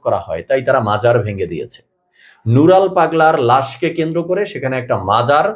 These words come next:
তৈরি হতে যাচ্ছিল, সেখানে ভবিষ্যতে শিরক হতে পারে, তাই সেখানে তারা লাশ উঠিয়ে আগুনে পুরানোর মতো এই বীভৎস চিত্র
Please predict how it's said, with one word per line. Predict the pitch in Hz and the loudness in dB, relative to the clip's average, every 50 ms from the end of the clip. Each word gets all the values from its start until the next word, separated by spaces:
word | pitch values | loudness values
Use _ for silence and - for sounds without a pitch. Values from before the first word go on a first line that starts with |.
| - _ _ _ _ _ _ _ _ | -10 _ _ _ _ _ _ _ _
তৈরি | 165 165 165 165 180 175 | 0 0 2 2 2 0
হতে | 131 143 147 143 151 139 | 0 0 0 0 0 2
যাচ্ছিল, | 135 135 127 127 - - - 185 208 | 2 2 0 0 -2 -2 0 0 0
সেখানে | 202 - 147 123 131 135 131 | 0 0 -2 -2 -2 -2 -2
ভবিষ্যতে | 107 95 101 113 120 156 180 175 - - 208 202 208 185 | -4 -2 -2 0 0 0 -2 -2 -2 -2 0 0 0 -2
শিরক | 180 - 160 156 156 160 156 - | -2 -2 2 2 2 2 2 -6
হতে | - 117 123 120 151 143 | -6 -6 -2 0 0 0
পারে, | - - - - - - _ _ _ _ _ _ _ _ _ _ _ _ _ _ _ _ | 2 0 -2 -2 -6 -10 _ _ _ _ _ _ _ _ _ _ _ _ _ _ _ _
তাই | - 147 160 170 185 175 - - - _ _ _ _ _ _ _ _ | -2 0 2 2 0 -2 -6 -10 -16 _ _ _ _ _ _ _ _
সেখানে | - - 135 120 139 147 147 143 | -6 -4 -4 -2 0 -2 -2 0
তারা | - 139 139 147 196 - - - _ _ _ _ _ | 2 2 2 2 0 -2 -4 -12 _ _ _ _ _
লাশ | 110 110 110 120 139 143 - - - | -4 0 0 0 0 0 -4 -8 -6
উঠিয়ে | 143 131 127 127 151 143 147 165 196 - - - _ _ _ _ _ | -6 -6 -6 -4 -2 0 2 2 0 0 -4 -10 _ _ _ _ _
আগুনে | - 139 135 135 143 151 151 151 151 | -2 -2 -2 0 -2 -2 0 0 -2
পুরানোর | 156 151 135 135 131 131 131 127 135 139 139 | -2 -2 0 0 2 2 2 2 2 2 2
মতো | 127 123 127 123 147 180 | 2 2 0 2 2 0
এই | 170 - 117 104 90 | 2 2 0 -2 0
বীভৎস | 95 113 120 123 117 135 147 143 - - - - - - 170 165 170 | -2 -2 -2 0 2 0 0 0 -2 -10 -12 -10 -6 -6 -6 -6 -6
চিত্র | - 147 120 - - | -8 -8 -10 -6 -4